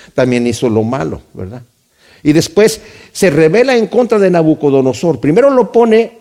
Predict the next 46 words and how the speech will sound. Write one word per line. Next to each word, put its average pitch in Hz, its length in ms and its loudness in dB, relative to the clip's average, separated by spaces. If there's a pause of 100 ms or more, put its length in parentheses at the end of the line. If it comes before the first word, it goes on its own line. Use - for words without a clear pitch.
(420)
Faraón, 156 640 2
y 117 40 -14
como 139 180 2
vamos 190 240 0
a 160 80 2
ver, 175 520 -2
Nabucodonosor 143 720 0
derrota 175 540 0
a 175 60 0
Egipto, 165 600 -2
entonces 156 340 -4
después 139 340 -4
llega 151 300 0
a, 120 360 -4 (300)
a 104 140 -4
Judá 123 300 0
y 156 60 2
le 135 100 0
dice, 135 200 -4
¿Sabes 147 300 -4
qué? 196 240 -4 (420)
"Eh, 117 100 -8 (160)
ahora 160 260 2
tú 190 120 2
vas 170 200 0
a 147 80 -2
pagarme 147 340 -2
a - 20 -2
mí 160 180 2
los 202 180 -4
impuestos". 160 420 -4
"Sí, 220 140 -12
cómo 214 220 -6
no". 208 140 -4
Y 147 220 -8
le 127 100 0
está 139 240 -4
pagando 165 380 0
impuestos 151 600 -2
a, 135 220 -2
a 120 40 -4
Nabucodonosor, 131 600 -4
pero 143 180 0
luego 175 160 0
se 147 140 -4
revela 175 480 -2